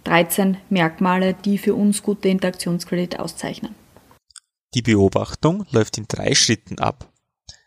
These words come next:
Speaker 2: Nach einer Erhebung mittels der Skala findet zuerst ein Coaching zwischen Fachperson und der Person, die die Daten erhoben hat, statt.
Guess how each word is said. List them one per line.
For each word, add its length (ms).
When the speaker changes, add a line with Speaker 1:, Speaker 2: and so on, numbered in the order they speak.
Speaker 2:
Nach 140
einer 200
Erhebung 600
mittels 300
der 100
Skala 540
findet 300
zuerst 540
ein 100
Coaching 560
zwischen 320
Fachperson 720
und 260
der 60
Person, 480
die 140
die 140
Daten 320
erhoben 440
hat, 160
statt. 240